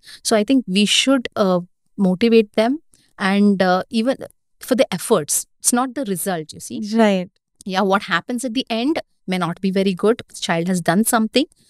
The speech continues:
Speaker 1: So we need to motivate and appreciate their efforts and tell them that's okay. Next time you can do better. And then
Speaker 2: Right.
Speaker 1: help them, uh, you know,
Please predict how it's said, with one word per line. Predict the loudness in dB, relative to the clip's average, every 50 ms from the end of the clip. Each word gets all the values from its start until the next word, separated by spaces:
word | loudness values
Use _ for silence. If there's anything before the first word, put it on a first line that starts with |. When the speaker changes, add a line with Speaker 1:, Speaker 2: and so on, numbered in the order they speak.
| _ _
Speaker 1:
So | -2 0 2
we | 2 4 4
need | 2 2 2
to | 2
motivate | 2 2 0 0 0 0 0 2 2 2 2 0 -2 -4
and | -2 0 0 0
appreciate | 0 0 0 0 0 0 2 2 2 2 2
their | 0 -2 -2
efforts | -2 -4 -4 -2 0 0 0 0 -2 -2 -4 _ _ _ -8 -6
and | -6 -4 -2
tell | -2 -2 -2 -2
them | -4 -8 -10
that's | -12 -14 -12 -10 -10
okay. | -10 -10 -14 -18 -18 -18 -18 _ _ _ _ _ _ _ _ _ _
Next | -8 -6 -4 -4 -4 -4
time | -6 -6 -6 -8
you | -10 -10
can | -10 -8 -8 -8
do | -8 -10
better. | -10 -12 -12 -10 -8 -10 -6 -4
And | -2 0 0
then | 0 0 -2 -2
Speaker 2:
Right. | -2
Speaker 1:
help | -2 0 0 0 2
them, | 0 0 0 -2 -4 -4
uh, | -2 -2 0 -2
you | -2 -4
know, | -4 -6